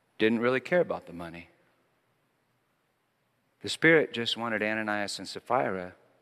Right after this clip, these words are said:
to be real. To come to this table isn't to vow anything, promise anything, or pay anything. It is to simply confess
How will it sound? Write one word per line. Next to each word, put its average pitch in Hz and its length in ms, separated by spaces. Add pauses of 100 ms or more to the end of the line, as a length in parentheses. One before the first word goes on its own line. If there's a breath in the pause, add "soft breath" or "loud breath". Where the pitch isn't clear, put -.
(340)
to 95 100
be 85 180
real. 95 460 (2500 loud breath)
To - 100
come 185 240
to 185 120
this 151 240
table 113 420
isn't 117 400 (300)
to 107 100
vow 98 320
anything, 127 400
promise 113 440
anything, 117 300
or 98 60
pay 104 240
anything. 98 440 (720 soft breath)
It 104 80
is 104 200
to 107 80
simply 120 420
confess 92 720